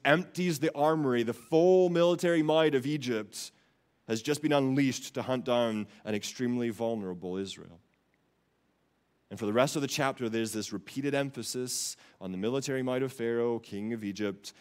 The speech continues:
It's in verse four, six, nine, seventeen, eighteen, twenty-three, twenty-six, and twenty-eight. The writer wants us to know that Israel is facing impossible odds up against this superpower.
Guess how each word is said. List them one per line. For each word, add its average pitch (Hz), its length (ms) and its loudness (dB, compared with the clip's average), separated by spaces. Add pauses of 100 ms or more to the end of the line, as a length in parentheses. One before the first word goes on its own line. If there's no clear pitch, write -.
(220)
It's 90 180 -10
in 90 80 -8
verse 85 180 -10
four, 139 520 0
six, - 560 -4 (220)
nine, 135 540 0
seventeen, 131 800 -2
eighteen, 131 540 -2
twenty-three, 120 560 -4
twenty-six, 101 720 -6 (200)
and 90 140 -12
twenty-eight. 82 720 -16 (1600)
The 101 100 -4
writer 123 540 2
wants 104 420 -6
us 104 180 -8
to 104 140 -12
know 98 560 -8 (560)
that 101 220 -6
Israel 110 480 -2
is 107 160 -6
facing 95 560 -8
impossible 90 1000 -12
odds - 680 -14 (600)
up 101 240 -4
against 87 500 -8
this 82 140 -10
superpower. 80 640 -12